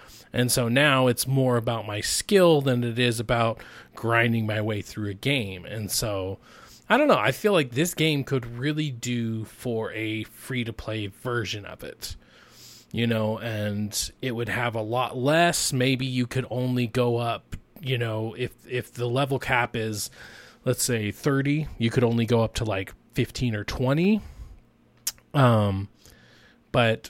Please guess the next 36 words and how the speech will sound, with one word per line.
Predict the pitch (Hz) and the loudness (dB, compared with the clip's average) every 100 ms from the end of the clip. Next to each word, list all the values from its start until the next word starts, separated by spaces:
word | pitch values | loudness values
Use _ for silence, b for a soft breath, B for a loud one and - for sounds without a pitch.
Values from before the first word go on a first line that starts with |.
| _ | _
I | 113 | 0
feel | 113 147 | 4 4
like | 135 127 | 4 2
it | 120 | -2
could | 123 104 | -4 -2
benefit | 98 127 135 175 - | -2 -2 0 -2 0
from | 175 170 | -2 0
that, | 175 190 | -2 -4
'cause | - 135 | -2 0
then | 123 139 | 2 2
if | 123 - | 2 0
you've | 139 151 | 0 2
invested | 143 151 165 - 165 139 117 | 4 4 2 4 4 4 0
fifteen | - 143 - 143 135 | -2 -2 0 0 0
to | 120 | 0
twenty | - 135 123 117 | -2 0 0 0
levels | 120 139 131 110 | 0 0 0 -2
in | 104 95 | -4 -6
it, | 98 - | -8 -8
we, | 120 113 117 - | -6 -4 -4 -8
you'd | 127 120 120 | -4 -2 0
have | 127 131 - | 0 -2 0
to | 127 | -2
assume | - 131 120 | -2 -2 -2
that, | 113 107 | -2 -2
okay, | 139 147 131 104 - B B B | -2 0 0 -2 -6 B B B
I | - | -4
wanna | 123 131 139 | 0 0 0
make | 135 - | -2 -4
the | 131 | -6
plunge, | - 123 107 107 - | -2 -2 -2 -4 -4
I | 113 | -2
wanna | 123 123 | 0 0
make | 123 - | -2 -2
the | 127 | -2
update, | 123 - 117 104 107 | -4 -4 -6 -6 -8